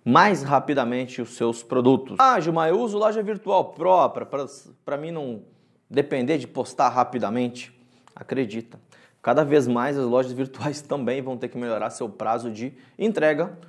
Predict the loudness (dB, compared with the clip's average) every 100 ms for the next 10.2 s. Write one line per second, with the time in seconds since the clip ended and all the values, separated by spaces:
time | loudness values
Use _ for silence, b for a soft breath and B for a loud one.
0 | b b 8 8 8 2 2 0 0 -6
1 | -4 -4 -2 -4 -4 -2 0 0 -2 -2
2 | -4 -2 -2 -2 -2 -2 -2 2 2 6
3 | 6 8 8 8 6 2 -2 2 2 2
4 | 0 2 0 2 0 0 -4 -6 -2 6
5 | 6 6 2 -4 -20 _ -8 2 4 4
6 | 0 -8 b b b -4 -2 -2 -4 0
7 | 2 2 0 -4 -4 0 2 2 0 -4
8 | -12 -14 -12 -12 -8 -8 -6 -8 -8 -8
9 | -4 -2 -2 -8 -12 -10 -8 -8 -8 -6
10 | -6 b